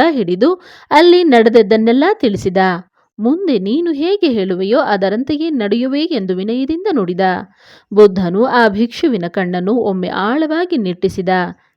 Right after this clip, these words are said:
ನಂತರ, "ನೀನು ಆಮ್ರಪಾಲಿಯ ಮನೆಯಲ್ಲಿ ತಂಗಬಹುದು" ಎಂದು ತೀರ್ಮಾನ ಕೊಟ್ಟ.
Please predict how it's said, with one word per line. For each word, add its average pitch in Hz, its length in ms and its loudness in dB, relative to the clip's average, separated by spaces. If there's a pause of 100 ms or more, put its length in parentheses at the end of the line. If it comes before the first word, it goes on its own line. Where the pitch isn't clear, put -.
(120)
ನಂತರ, 185 360 -2 (480)
"ನೀನು 349 340 4
ಆಮ್ರಪಾಲಿಯ 247 840 2
ಮನೆಯಲ್ಲಿ 185 500 -2
ತಂಗಬಹುದು" 240 760 0
ಎಂದು 196 440 0 (260)
ತೀರ್ಮಾನ 196 500 -2
ಕೊಟ್ಟ. 254 320 0